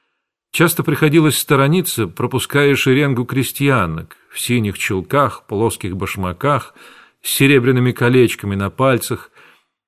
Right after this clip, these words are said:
рабочих девушек с фермы, пахнущих молоком, когда они проходили мимо. Они держались за руки и занимали всю ширину лужайки, от ряда осин до палатки, разбитой для банкета.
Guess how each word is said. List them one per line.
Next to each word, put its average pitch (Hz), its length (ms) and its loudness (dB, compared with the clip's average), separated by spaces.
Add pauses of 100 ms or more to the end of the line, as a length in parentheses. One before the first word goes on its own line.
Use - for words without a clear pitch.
(100)
рабочих 143 540 4
девушек 127 460 4
с - 80 -8
фермы, 110 640 0 (160)
пахнущих 113 600 -2
молоком, 110 680 -2
когда 98 340 -4
они 101 140 -2
проходили 104 500 -4
мимо. 101 400 -4 (640)
Они 135 320 2
держались 123 520 4
за 170 200 4
руки 95 320 -4
и 104 140 -2
занимали 131 480 2
всю - 260 0
ширину 151 380 0
лужайки, 131 720 -4 (600)
от 110 160 0
ряда 113 380 4
осин 156 520 -2
до 120 220 -4
палатки, 117 800 -2
разбитой 95 480 -4
для 90 100 -6
банкета. 95 640 -8